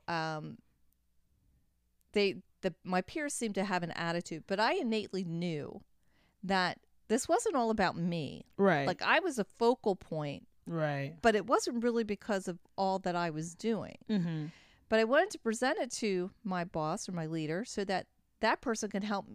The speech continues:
Speaker 1: either support me emotionally.
Speaker 2: Right.
Speaker 1: <laughs> So, so much for expectations.
Speaker 2: <laughs>
Speaker 1: Um,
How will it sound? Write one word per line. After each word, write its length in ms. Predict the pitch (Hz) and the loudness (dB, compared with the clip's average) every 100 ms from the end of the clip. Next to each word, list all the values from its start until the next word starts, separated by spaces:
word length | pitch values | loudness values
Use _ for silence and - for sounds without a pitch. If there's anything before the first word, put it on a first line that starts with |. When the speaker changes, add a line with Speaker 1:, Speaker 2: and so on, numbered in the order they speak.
| - | -6
Speaker 1:
either 220 | 220 185 | -2 -2
support 640 | 175 - - - 240 254 247 | -4 -8 -10 0 2 2 0
me 160 | 226 | -2
emotionally. 760 | 196 180 156 - 151 143 175 - _ | -2 -2 -4 -6 -8 -6 -8 -10 _
Speaker 2:
Right. 400 | 190 175 139 156 208 | 2 4 2 -2 -4
Speaker 1:
<laughs> 80 | 196 | -4
So, 220 | - 170 - _ - | -4 -8 -10 _ -16
so 160 | - | -8
much 220 | 190 190 - | -8 -6 -6
for 80 | 165 | -6
expectations. 680 | - - - 226 233 160 - | -8 -12 -8 -6 -6 -10 -2
Speaker 2:
<laughs> 40 | 214 208 226 233 - | 6 8 8 6 8
Speaker 1:
Um, 300 | 277 302 | 10 10